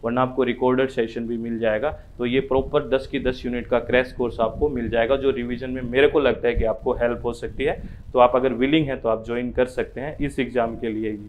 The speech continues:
ठीक है। चलो friends, all the very best, आपको बहुत बहुत धन्यवाद, और आप हमेशा खुश रहें और इसी तरह से पढ़ाई करते रहें और अपने चित्त को शांत रखें, ठीक है, और किसी भी तरह की tension ना लें friends।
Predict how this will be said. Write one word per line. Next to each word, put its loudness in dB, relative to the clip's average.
ठीक 4
है। 4
चलो 12
friends, 2
all 10
the 8
very 8
best, 6
आपको 6
बहुत 6
बहुत 4
धन्यवाद, 2
और 0
आप 4
हमेशा 2
खुश 0
रहें -2
और -2
इसी -4
तरह 2
से -2
पढ़ाई 2
करते 0
रहें -2
और -2
अपने -4
चित्त -10
को -4
शांत 0
रखें, -6
ठीक 2
है, -4
और -4
किसी -2
भी -4
तरह 0
की -4
tension -4
ना 0
लें 0
friends। -10